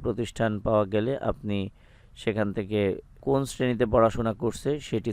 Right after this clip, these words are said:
সিলেক্ট করে দিবেন। পরবর্তীতে সাবমিট অপশনে ক্লিক করবেন। এরপর আপনি এখান থেকে টাইফয়েডের ভ্যাকসিন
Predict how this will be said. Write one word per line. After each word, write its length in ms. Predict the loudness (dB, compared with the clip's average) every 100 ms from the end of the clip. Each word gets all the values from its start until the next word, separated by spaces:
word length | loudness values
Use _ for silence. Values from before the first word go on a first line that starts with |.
| -4
সিলেক্ট 280 | -2 -2 -2
করে 140 | -4 -2
দিবেন। 200 | -2 -4 -6 -2 4
পরবর্তীতে 680 | 6 6 4 0 -4 2 2 0 -8 4
সাবমিট 360 | 4 4 2 2
অপশনে 300 | 2 0 -4 -4
ক্লিক 180 | -6 -4
করবেন। 260 | -2 -2 -4 -2 2
এরপর 200 | 4 6 6
আপনি 140 | 4 -2
এখান 180 | 0 -2 -2
থেকে 140 | -4 0
টাইফয়েডের 480 | 2 2 2 2 2
ভ্যাকসিন 280 | 0 -2 -6